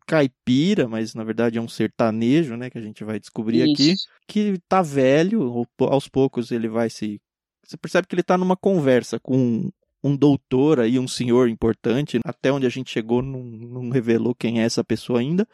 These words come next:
Speaker 1: e aliás não revelou nem o nome do narrador, mas o livro é contado em
Speaker 2: Isso.
Speaker 1: primeira pessoa por esse cara, e ele tá conversando já velho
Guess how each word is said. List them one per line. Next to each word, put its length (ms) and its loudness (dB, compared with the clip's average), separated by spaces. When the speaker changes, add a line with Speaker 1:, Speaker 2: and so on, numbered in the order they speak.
Speaker 1:
e 80 2
aliás 280 4
não 120 -2
revelou 480 6
nem 320 4
o 260 4
nome 320 4
do 80 2
narrador, 500 4
mas 160 -2
o 60 0
livro 160 0
é 60 2
contado 340 4
em 40 6
Speaker 2:
Isso. 120 0
Speaker 1:
primeira 300 2
pessoa 380 -2
por 220 0
esse 200 -2
cara, 420 2
e 80 0
ele 220 4
tá 580 2
conversando 760 4
já 220 4
velho 560 4